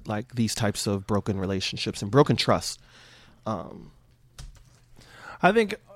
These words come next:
Speaker 2: for me, it's just, like, I don't have an opinion about, uh, what stations of leadership demand what levels of, like, uh,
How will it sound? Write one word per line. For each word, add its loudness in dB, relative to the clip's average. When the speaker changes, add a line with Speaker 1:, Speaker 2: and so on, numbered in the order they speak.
Speaker 2:
for 4
me, 4
it's 0
just, 2
like, 4
I 4
don't 2
have 4
an 0
opinion -2
about, -2
uh, -6
what 0
stations -2
of -6
leadership -4
demand -8
what -4
levels -8
of, -6
like, -10
uh, -6